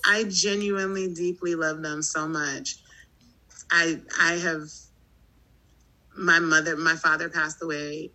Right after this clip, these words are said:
um, a couple of years ago, and my mother,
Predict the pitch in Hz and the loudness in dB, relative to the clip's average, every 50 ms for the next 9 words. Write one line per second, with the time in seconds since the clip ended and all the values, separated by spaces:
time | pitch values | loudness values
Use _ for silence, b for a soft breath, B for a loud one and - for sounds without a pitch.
0 | - 151 151 147 151 151 147 147 147 151 143 - 156 - - 156 143 - 156 151 | -6 -4 -4 -2 -2 -4 -6 -8 -12 -14 -12 -12 -8 -6 -6 -6 -4 -4 -4 -2
1 | 147 147 147 143 143 151 147 151 151 151 151 156 - 165 151 151 156 160 160 160 | -2 -2 -4 -4 -4 -4 -4 -4 -4 -4 -4 -4 -4 -4 -2 0 0 2 2 2
2 | 156 151 147 147 143 160 147 143 143 - - 170 | 2 2 2 2 0 -4 -4 -4 -6 -6 -8 -10